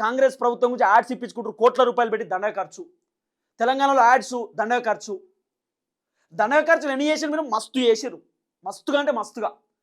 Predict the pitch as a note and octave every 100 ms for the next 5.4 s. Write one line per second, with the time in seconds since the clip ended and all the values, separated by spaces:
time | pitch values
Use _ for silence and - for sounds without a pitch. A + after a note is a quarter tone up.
0 | _ _ - G#3 A3+ B3+ D4+ D4+ C#4 C4+
1 | C#4+ C#4+ C#4 C4+ G#4+ - _ _ - A#3
2 | D4 D4+ C4 B3+ D4+ D4+ C4+ C#4+ C#4 D#4
3 | D#4+ G#3+ B3+ C4+ B3 C4 B3 A#3 C4+ C4
4 | G3+ - _ _ _ _ E3+ - A3+ E3
5 | A#3 A3+ B3+